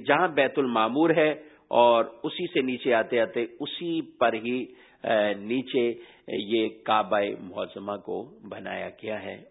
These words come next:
اور اس کو، اے، مسلمانوں کے لیے، اس کو ایمان والوں کے لیے اور سب کا انبیاء کرام علیہم السلام ان کے لیے بھی اس کو کعبہ اور قبلہ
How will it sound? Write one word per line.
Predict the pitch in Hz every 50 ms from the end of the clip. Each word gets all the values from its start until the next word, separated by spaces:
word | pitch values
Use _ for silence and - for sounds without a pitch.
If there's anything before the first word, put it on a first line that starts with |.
| _
اور | - 104 -
اس | 104 - -
کو، | - 107 104 120 - _ _ - - - _ _ -
اے، | 101 101 95
مسلمانوں | 95 98 101 - - 117 104 98 95 95 95 104 104
کے | 95 - - 104 95
لیے، | 95 92 95 101 98 98 - - - - - _ _ -
اس | - - -
کو | - 113
ایمان | 110 101 95 92 95 95 95 92 92 101
والوں | 110 113 123 127 123
کے | 110 - 107 98
لیے | 95 95 95 95 92 90 - - - - -
اور | - - 190 185 - - -
سب | 202 214 214 214 214 -
کا | 202 190 - - -
انبیاء | 143 135 120 127 143 151 151 151 147
کرام | 127 120 120 127 131 123 120 117 -
علیہم | - 107 110 117 110 110 104 101
السلام | 95 - - 110 101 104 107 110 107 98 85 - _ _ _ _ _ _ _ -
ان | 175 170 156
کے | - 127 110
لیے | 107 101
بھی | 95 101 101 101 101 - - - -
اس | 113 - -
کو | - 104 101 101 101
کعبہ | - - 107 107 110 98 98
اور | 95 101 - _ - - - _ _
قبلہ | - 127 95 95 98